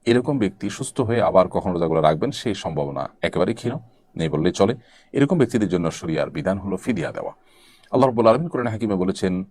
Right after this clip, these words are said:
"ওয়া'আলাল্লাযীনা ইউতিকুনাহু ফিদিয়াতু তা'আমু মিসকিন", যারা সিয়াম রাখতে শারীরিকভাবে অপারগ, তারা সিয়ামের পরিবর্তে ফিদিয়া দিয়ে দিবে।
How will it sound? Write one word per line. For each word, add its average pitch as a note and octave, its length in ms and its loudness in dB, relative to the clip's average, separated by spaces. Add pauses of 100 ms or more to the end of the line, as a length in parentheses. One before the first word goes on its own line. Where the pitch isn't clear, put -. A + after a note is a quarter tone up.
(240)
"ওয়া'আলাল্লাযীনা F2+ 600 2
ইউতিকুনাহু E2+ 640 -4
ফিদিয়াতু F2+ 480 -4
তা'আমু D#2 240 2
মিসকিন", D2+ 380 -4 (140)
যারা F#2+ 280 4
সিয়াম A#2+ 460 0
রাখতে E2+ 600 -2 (240)
শারীরিকভাবে D2 680 -4
অপারগ, F#2+ 340 4 (760)
তারা B2+ 360 6 (300)
সিয়ামের C3+ 420 0
পরিবর্তে B2 560 2
ফিদিয়া F2+ 320 -2
দিয়ে - 160 -6
দিবে। - 200 -10